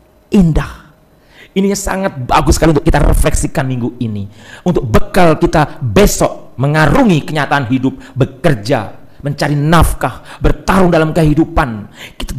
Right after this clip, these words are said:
jangan terlena dengan masa lalu kita, dengan masa lalu dosa-dosa kita, kegelapan dan lain sebagainya. Itu sudah lewat semua. Tetapi yang penting, kata-kata Tuhan Yesus, "Pergilah,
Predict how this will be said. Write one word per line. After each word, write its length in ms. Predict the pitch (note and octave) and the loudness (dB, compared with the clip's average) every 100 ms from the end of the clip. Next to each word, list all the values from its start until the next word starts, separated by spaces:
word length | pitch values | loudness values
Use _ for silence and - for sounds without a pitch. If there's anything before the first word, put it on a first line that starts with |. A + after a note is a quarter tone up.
| G#2 | -4
jangan 720 | - C4 C4+ B3+ B3+ B3 A#3 | 0 2 2 2 0 -4 -2
terlena 480 | A3+ F#3+ B3 A3 G3 | -4 -4 -4 -2 -4
dengan 160 | F#3 | -4
masa 160 | F3+ F3 | -4 -2
lalu 240 | E3+ E3 | 0 0
kita, 400 | D#3+ E3 - C2 - - | -2 -4 -4 -6 -8 -6
dengan 240 | C3+ D3 | -2 0
masa 240 | C#3+ D3+ D3 | 0 0 2
lalu 240 | D3 C3+ | 4 4
dosa-dosa 480 | C#3 C#3+ C3 C3 C#3 | 4 4 2 0 -2
kita, 240 | C#3+ C#3+ | -4 -4
kegelapan 400 | C#3+ C#3 C#3 C#3 | -4 0 2 2
dan 60 | C#3 | 0
lain 180 | C#3 C#3+ | -2 -4
sebagainya. 480 | B2+ C#3 B2 C3 B2 - | -4 -2 -2 -4 -10 -10
Itu 160 | - C#3+ | 0 0
sudah 180 | D3+ | 2
lewat 320 | D3 D3 C#3 C#3 | 0 0 0 -2
semua. 400 | C3 B2 A2 G2+ - - - | -4 -2 -2 -4 -12 -20 -8
Tetapi 160 | C#3+ D3 | -2 2
yang 160 | F#3+ - | 2 4
penting, 640 | E4 F4+ F4 C#3+ - - - - - - - _ _ _ _ | 2 4 2 2 -4 -12 -18 -20 -20 -20 -20 _ _ _ _
kata-kata 380 | A#2+ B2+ D#3+ F3 | -4 -2 0 4
Tuhan 160 | B3+ | 4
Yesus, 480 | C4 C#4 A3+ - - - - - - - - - | 4 4 2 0 -6 -12 -16 -16 -6 -6 -4 0
"Pergilah, 400 | - C#3+ A#2+ | 2 2 0